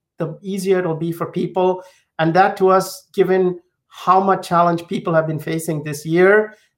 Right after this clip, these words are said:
and as they look forward, you know, obviously we are optimistic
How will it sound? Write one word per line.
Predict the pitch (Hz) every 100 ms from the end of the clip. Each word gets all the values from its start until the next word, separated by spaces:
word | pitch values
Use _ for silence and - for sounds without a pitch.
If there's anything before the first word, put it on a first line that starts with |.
| -
and | 160
as | 165 160
they | 160
look | 165 170 -
forward, | 214 214 180 - - _
you | 170
know, | 160 151
obviously | 160 170 170 165 175 165
we | 160 156
are | 147 151 -
optimistic | 190 - 180 170 175 - 190 -